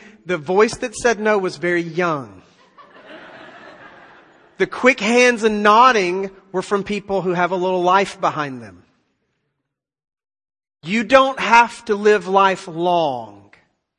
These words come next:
to begin experiencing things in your life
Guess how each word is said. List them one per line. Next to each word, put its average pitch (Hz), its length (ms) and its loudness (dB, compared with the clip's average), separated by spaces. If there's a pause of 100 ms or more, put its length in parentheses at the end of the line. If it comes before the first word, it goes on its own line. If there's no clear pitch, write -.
(480)
to - 100 -14
begin 208 320 0
experiencing 240 1300 -2
things 196 560 -2
in 214 340 0
your 202 180 2
life 175 840 0